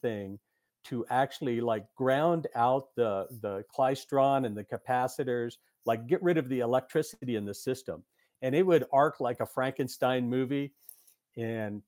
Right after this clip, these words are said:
once every two or three days, medics had run <laughs> down the corridor by the room <laughs> to pick those poor guys up. And, uh, yeah, so it was, uh,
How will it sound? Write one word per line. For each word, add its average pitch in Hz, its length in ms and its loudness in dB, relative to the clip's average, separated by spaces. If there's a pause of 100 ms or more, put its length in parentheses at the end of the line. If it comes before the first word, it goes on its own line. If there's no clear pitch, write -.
(100)
once 143 260 2
every 143 200 2
two 139 160 -4
or 139 100 2
three 135 220 -2
days, 123 400 2
medics 120 340 -2
had 104 140 -4
run 110 340 0
<laughs> - 80 -14
down 147 300 0 (180)
the 156 160 -6
corridor 123 680 0 (320)
by 131 200 2
the 123 120 -4
room 123 540 2 (240)
<laughs> - 340 -6
to 170 100 2
pick 160 280 0
those 135 200 2
poor 139 280 0
guys 123 360 2
up. 117 300 -2 (440)
And, 113 320 -6
uh, 104 260 -6 (280)
yeah, 151 320 4 (300)
so 135 400 6
it 180 120 2
was, 175 240 0
uh, 143 220 4